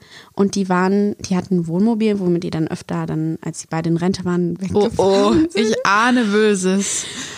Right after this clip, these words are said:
Speaker 1: Und ich hatte eine Freundin, ähm, zu Besuch und mein Papa war halt irgendwie gerade auch einkaufen oder nicht da, keine Ahnung, wir waren halt alleine und Kinder, wenn sie halt alleine sind, denken so, was
Speaker 2: Wie
Speaker 1: machen
Speaker 2: alt?
Speaker 1: wir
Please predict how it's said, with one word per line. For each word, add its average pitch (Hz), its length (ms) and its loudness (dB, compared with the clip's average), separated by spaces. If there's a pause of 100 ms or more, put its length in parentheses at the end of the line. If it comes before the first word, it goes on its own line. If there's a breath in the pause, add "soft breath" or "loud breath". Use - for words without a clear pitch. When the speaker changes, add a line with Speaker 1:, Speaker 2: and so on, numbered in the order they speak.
(200 loud breath)
Speaker 1:
Und 233 240 2
ich 208 180 -4
hatte 226 160 0
eine 220 160 0
Freundin, 262 800 0 (240)
ähm, 226 420 -2
zu 240 140 -6
Besuch 262 380 -2
und 190 160 -4
mein 185 140 0
Papa 190 300 -4
war 170 200 -2
halt - 160 -6
irgendwie 160 200 -2
gerade - 280 -8
auch 170 100 -8
einkaufen 175 720 -2
oder 165 180 -2
nicht 175 240 -2
da, 190 200 0
keine 180 200 -2
Ahnung, 185 200 0
wir 180 80 -2
waren 190 180 0
halt - 140 -4
alleine 214 420 0
und 190 260 -4
Kinder, 262 320 0
wenn 202 140 2
sie 190 100 0
halt 185 160 -2
alleine 247 360 2
sind, 220 180 0
denken 220 180 0
so, 190 60 -4
was 185 120 -2
Speaker 2:
Wie 381 60 4
Speaker 1:
machen - 140 2
Speaker 2:
alt? 285 160 4
Speaker 1:
wir 254 60 4